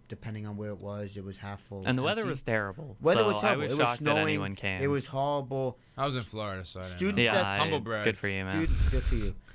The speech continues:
Speaker 1: Student section was pretty full. It, on T V, it looked like it was sold out.
Speaker 3: It
Speaker 1: Now,
Speaker 3: did look pretty
Speaker 1: when you're
Speaker 3: electric.
Speaker 1: used to the student section, you're used to, you have no room to move. You're standing
Speaker 3: Yeah.
Speaker 1: sideways. There's two people in a row.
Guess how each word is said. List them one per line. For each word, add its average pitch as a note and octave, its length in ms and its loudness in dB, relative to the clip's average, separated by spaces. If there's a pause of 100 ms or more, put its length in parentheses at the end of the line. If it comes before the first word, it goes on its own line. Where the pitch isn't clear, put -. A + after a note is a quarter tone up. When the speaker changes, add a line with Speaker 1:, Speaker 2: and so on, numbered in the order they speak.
(260)
Speaker 1:
Student F#3 400 -2
section E3 400 -2
was C3 120 -2
pretty D3 280 -4
full. C3+ 480 -4 (200)
It, A#2+ 240 -6 (100)
on D3 200 -4
T D#3+ 160 -8
V, C#3+ 160 -2
it A#2+ 60 -2
looked B2 420 -6
like C3 180 -4
it C3 40 -4
was B2 160 -4
sold C3 340 -4
out. C3 220 -2
Speaker 3:
It D3+ 60 0
Speaker 1:
Now, - 40 -6
Speaker 3:
did A3 180 8
look G3+ 160 2
pretty C#3+ 220 -2
Speaker 1:
when D#3 240 2
you're E3+ 80 4
Speaker 3:
electric. E3+ 80 2
Speaker 1:
used F3+ 240 -2
to F3+ 80 -4
the C#3 100 -2
student D3 380 -8
section, D#3+ 400 -6
you're C3+ 100 -2
used B2 280 -6
to, A#2+ 280 -4 (140)
you B2 100 -6
have B2 200 -6
no B2+ 180 -2
room B2+ 220 -4
to B2 100 -12
move. B2+ 320 -2
You're A2 80 -8
standing B2 340 -6
Speaker 3:
Yeah. - 60 -12
Speaker 1:
sideways. A#2+ 520 -2
There's A2 120 -12
two B2+ 120 -8
people B2 280 -8
in A2+ 80 -6
a - 20 -6
row. A#2 200 -2